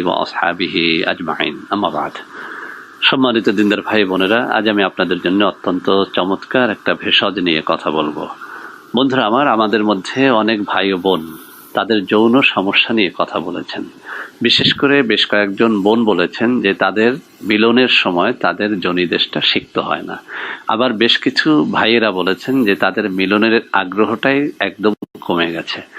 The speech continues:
তো বন্ধুরা আমার, আজকে যে ভেষজটি নিয়ে কথা বলবো, একাধারে একজন নারী এবং পুরুষের যৌন ক্ষমতা বৃদ্ধির জন্য সহ প্রায় আট থেকে দশটি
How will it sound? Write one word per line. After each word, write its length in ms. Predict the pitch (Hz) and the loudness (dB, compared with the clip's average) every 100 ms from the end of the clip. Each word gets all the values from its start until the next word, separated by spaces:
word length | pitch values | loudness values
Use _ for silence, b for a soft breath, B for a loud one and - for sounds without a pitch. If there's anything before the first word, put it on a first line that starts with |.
| B B B | B B B
তো 60 | - 123 | 0 2
বন্ধুরা 280 | 143 135 143 | 2 2 2
আমার, 140 | 143 143 110 | 2 2 0
আজকে 260 | 110 - 135 | -4 -2 0
যে 80 | 117 117 | 2 2
ভেষজটি 480 | - 117 110 - 113 | 0 0 0 0 0
নিয়ে 120 | 107 95 | 2 0
কথা 360 | 90 - - 110 90 | -4 -6 -8 -4 -2
বলবো, 240 | 87 90 101 - 107 | 0 0 -2 -2 -4
একাধারে 400 | - 120 120 147 131 | -2 0 0 0 0
একজন 240 | 98 107 98 92 | -2 -2 0 2
নারী 200 | 92 117 135 | 2 2 4
এবং 120 | 101 92 - | 2 0 0
পুরুষের 460 | 104 117 - 135 117 90 | 2 4 2 0 -2 0
যৌন 280 | 104 107 110 123 - | 2 4 4 2 0
ক্ষমতা 400 | - 107 113 135 98 | 0 0 2 0 0
বৃদ্ধির 380 | 95 87 - 104 | -4 -4 -2 0
জন্য 200 | 95 95 104 - | 0 2 2 2
সহ 140 | - 120 87 - B B B - | 0 0 -2 -4 B B B -4
প্রায় 220 | 117 110 - 113 | 0 0 0 0
আট 120 | 127 135 - | 0 -2 -4
থেকে 240 | 139 - 135 - - 101 | -4 0 0 0 -4 0
দশটি 580 | 117 - - - 151 | 0 0 -4 -6 0